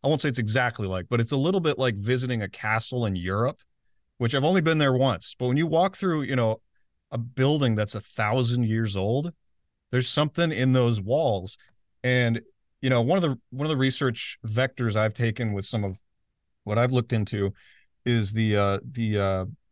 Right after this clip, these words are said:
crossover between old-fashioned wizard magic stuff to the new science era. So when I walk through this building and I see all of these religious symbols all over everything,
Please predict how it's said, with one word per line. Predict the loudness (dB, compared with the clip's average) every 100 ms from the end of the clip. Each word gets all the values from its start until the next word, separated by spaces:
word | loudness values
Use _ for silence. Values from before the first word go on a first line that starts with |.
| _
crossover | -10 -2 2 0 -2 -4 -2 -2
between | -4 -4 -2 0 0 -2
old-fashioned | -2 -2 -2 -4 -2 0 0 -2 -4 -2 -2 -4 _ _ _ _ _ _ _
wizard | -10 -2 2 2 2 2 2
magic | 2 2 2 -2 -4
stuff | -4 0 0 0 -4
to | -4
the | -2
new | 0 0
science | 0 0 2 2 -2
era. | -2 2 2 0 -8 -20 -8
So | -2
when | 0
I | 2
walk | 2 0
through | 0
this | -4 -2
building | -2 0 2 2
and | 0
I |
see | -2 -4 -2
all | -2
of | -2
these | -4 -6
religious | -6 -2 -2 -2 -4
symbols | -4 -4 -4 -2
all | -2 -2
over | -2 -2
everything, | -4 -4 -6 -6 -6